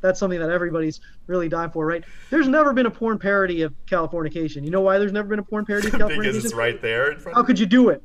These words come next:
Speaker 1: right?
Speaker 2: Yeah.
Speaker 1: It's exactly, it's all right there. Like, even the, the very first scene, right, or the, the scene in his house with the woman and, like, his twelve-year-old daughter there, like, that's even normal for Pornhub these days, right? Like, I mean, this, the, the stuff people are into is just dis-,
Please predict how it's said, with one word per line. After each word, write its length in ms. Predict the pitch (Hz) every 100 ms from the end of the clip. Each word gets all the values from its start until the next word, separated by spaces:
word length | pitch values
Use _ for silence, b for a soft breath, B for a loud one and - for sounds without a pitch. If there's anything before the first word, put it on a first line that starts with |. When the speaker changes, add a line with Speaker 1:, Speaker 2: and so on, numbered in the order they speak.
| -
Speaker 1:
right? 220 | 202 220
Speaker 2:
Yeah. 140 | 226 202
Speaker 1:
It's 240 | 214 -
exactly, 420 | 277 180 269 202 208
it's 120 | 220
all 140 | 233
right 180 | 220 208
there. 240 | 233 185 - b
Like, 220 | 196 208 208 - -
even 340 | 247 269 277 196
the, 140 | 220
the 180 | 190 190
very 360 | 151 214 247
first 400 | 208 226 220 - -
scene, 420 | 220 196 180 165 b -
right, 300 | 180 196 208
or 240 | 208 190 185
the, 180 | 202
the 140 | 175 180 -
scene 260 | - 240
in 80 | 214
his 140 | 185 185
house 300 | 208 208 196
with 120 | 180
the 140 | 175 165 B
woman 260 | 175 214 208
and, 180 | 196 185
like, 220 | 185 185 - -
his 200 | 208 -
twelve-year-old 580 | 208 208 196 202 185
daughter 280 | 175 175 220
there, 160 | 214 226
like, 200 | 202 160 139
that's 320 | 214 220 220
even 280 | 208 196 185
normal 400 | 185 190 185 165
for 120 | 180
Pornhub 480 | - 185 175 170 147
these 200 | 160 156
days, 280 | 160 160 156
right? 280 | 175 196 - b b
Like, 280 | 185 185 180 b b
I 80 | 208
mean, 180 | 208 208
this, 280 | 247 247 - - -
the, 100 | 240
the 180 | 208 214
stuff 380 | - 262 254
people 340 | - 226 214 190
are 140 | 170
into 380 | 214 202 175 147
is 160 | 139 120
just 340 | 147 135 -
dis-, 380 | 123 - -